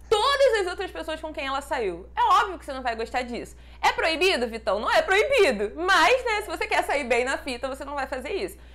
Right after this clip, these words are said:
Mesma coisa é a uerj. Não faz sentido você chegar no vestibular da uerj e fazer uma redação enem adaptada. Brother, a uerj é a princesa das universidades. Devemos tratá-la com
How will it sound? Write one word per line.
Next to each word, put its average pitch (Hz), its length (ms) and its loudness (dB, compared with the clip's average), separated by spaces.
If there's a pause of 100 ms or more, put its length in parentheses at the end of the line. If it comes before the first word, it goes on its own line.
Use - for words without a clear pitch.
Mesma 415 240 -2
coisa 349 220 -4
é 330 60 2
a 359 80 0
uerj. 226 580 0 (320)
Não 370 160 2
faz 415 160 4
sentido 403 280 0
você 349 200 -2
chegar 277 300 -2
no 277 80 -6
vestibular 233 460 -2
da 202 120 0
uerj 285 280 2
e 285 40 -12
fazer 311 220 0
uma 330 140 -4
redação 320 460 -4
enem 320 380 -6
adaptada. 302 840 0
Brother, 254 480 2
a 294 80 0
uerj 285 500 -2
é 277 200 -2 (260)
a 440 220 0
princesa 285 640 -4
das 254 160 -2
universidades. 233 720 -8
Devemos 262 380 -6
tratá-la 226 560 -4
com 269 200 -4